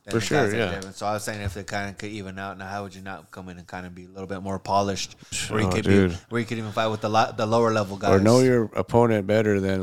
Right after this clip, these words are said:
Speaker 1: saying
Speaker 2: least
Speaker 1: he didn't have, I think
Speaker 2: something.
Speaker 1: it's the lower level guys.
Speaker 2: He looked like he just did not belong in there. And that's what kinda makes me upset. Like
Speaker 1: But
Speaker 2: Dana,
Speaker 1: who'd he fight?
Speaker 2: like Dana White talks about, like, even Jake Paul, like,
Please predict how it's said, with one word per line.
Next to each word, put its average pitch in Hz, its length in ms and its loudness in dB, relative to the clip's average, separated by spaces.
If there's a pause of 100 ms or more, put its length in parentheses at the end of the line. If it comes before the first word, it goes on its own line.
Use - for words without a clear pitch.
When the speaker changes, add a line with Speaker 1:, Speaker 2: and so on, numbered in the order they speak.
Speaker 1:
saying 107 100 0
Speaker 2:
least 107 120 0
Speaker 1:
he 131 100 0
didn't 127 140 0
have, 117 160 2
I 113 100 -2
think 104 120 4
Speaker 2:
something. 92 260 0
Speaker 1:
it's 78 100 -6
the 110 80 -10
lower 120 260 -4
level 101 240 -4
guys. 98 220 0
Speaker 2:
He 98 60 2
looked 104 200 2
like 92 200 -2
he 95 60 -4
just 92 180 -6
did 95 180 -2
not 90 260 -2
belong 92 320 -4
in 92 100 -2
there. 90 220 -2
And 104 100 0
that's 123 160 2
what 143 160 0
kinda 131 260 -2
makes 117 260 -4
me 120 80 0
upset. 113 300 0
Like 101 160 -4
Speaker 1:
But 113 60 0
Speaker 2:
Dana, 110 120 2
Speaker 1:
who'd 135 80 4
he 127 80 2
fight? 135 340 6 (200)
Speaker 2:
like 101 180 -4
Dana 120 240 2
White 117 240 2
talks 110 220 0
about, 107 260 2
like, 98 160 -2
even 104 220 -2
Jake 101 200 -4
Paul, 107 220 0
like, 90 160 -4